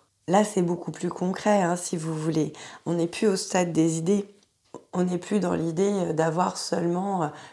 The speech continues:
une nouvelle vie au niveau matériel. Là, on la commence, clairement. Donc, on peut parler aussi ici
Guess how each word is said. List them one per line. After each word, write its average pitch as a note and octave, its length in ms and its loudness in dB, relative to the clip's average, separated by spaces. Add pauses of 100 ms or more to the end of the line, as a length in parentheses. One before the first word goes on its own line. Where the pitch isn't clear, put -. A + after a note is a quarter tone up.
(140)
une G#3 140 4
nouvelle F3+ 280 2
vie F3 160 0
au F#3 60 2
niveau E3 260 2
matériel. F3 760 2
Là, F3+ 400 4
on D#3+ 100 -4
la E3+ 200 0
commence, F#3 800 -4 (260)
clairement. E3+ 480 0 (640)
Donc, F#3 460 -2 (500)
on F3 80 4
peut E3+ 160 -2
parler F3 400 4
aussi E3 340 0
ici E3 540 -4